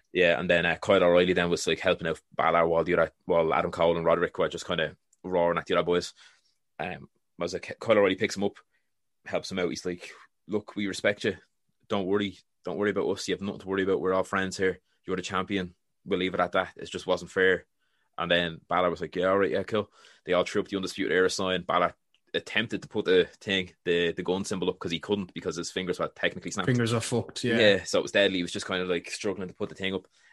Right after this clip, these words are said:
Speaker 1: Out of nowhere, Adam Cole, where?
Speaker 2: Yeah.
Speaker 1: With a super kick <laughs> right
Speaker 2: Yeah.
Speaker 1: there, takes out Finn Balor. And Kyle O'Reilly did not like it at all. Kyle O'Reilly was pushing, "What the hell are you doing? That's not on." He just had a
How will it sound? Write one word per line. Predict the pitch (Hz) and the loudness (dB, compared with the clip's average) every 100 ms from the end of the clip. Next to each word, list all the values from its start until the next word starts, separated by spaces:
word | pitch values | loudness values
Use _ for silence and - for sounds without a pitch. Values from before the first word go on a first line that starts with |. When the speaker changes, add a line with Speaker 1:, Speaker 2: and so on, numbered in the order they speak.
| - | -2
Speaker 1:
Out | 82 90 | 2 2
of | |
nowhere, | 87 92 95 90 - | 2 2 2 0 0
Adam | 90 87 | -2 -2
Cole, | 90 92 87 - _ _ _ _ _ _ | 0 2 0 -4 _ _ _ _ _ _
where? | - 151 214 208 123 | 6 8 10 8 6
Speaker 2:
Yeah. | 117 - _ _ _ _ _ _ | 2 -4 _ _ _ _ _ _
Speaker 1:
With | 104 | -6
a | - | -2
super | - 110 92 | 0 4 4
kick | - 101 - - - - | 2 -2 -4 -20 -20 -6
<laughs> | 113 127 143 - | -4 -2 -2 0
right | 110 113 | 2 4
Speaker 2:
Yeah. | 113 | 4
Speaker 1:
there, | 92 101 - - | 2 0 -14 -6
takes | 110 107 104 | 0 0 2
out | 98 | 0
Finn | - 101 | 0 -2
Balor. | 90 98 92 _ _ - | 2 2 0 _ _ -4
And | 85 85 85 80 80 - - | -2 0 0 -2 -8 -18 -8
Kyle | - 104 | 2 4
O'Reilly | 92 92 92 | 6 4 2
did | 87 82 | -2 -2
not | 95 87 | 0 2
like | 95 95 | 0 0
it | |
at | 85 | -2
all. | 95 92 - _ _ _ _ _ _ _ _ - | 2 0 -2 _ _ _ _ _ _ _ _ -12
Kyle | - 98 | 0 4
O'Reilly | 92 92 | 4 4
was | 85 | 0
pushing, | - 107 104 | -4 -4 -4
"What | 101 104 | -4 -4
the | |
hell | 104 101 | -4 -2
are | |
you | 101 | 0
doing? | 104 98 - _ _ _ - | 0 0 -6 _ _ _ -4
That's | - 110 | -4 0
not | 98 | 2
on." | 98 98 90 - | 4 2 -2 -6
He | 90 | -10
just | 90 98 | -4 -4
had | 95 | -4
a | 85 | -6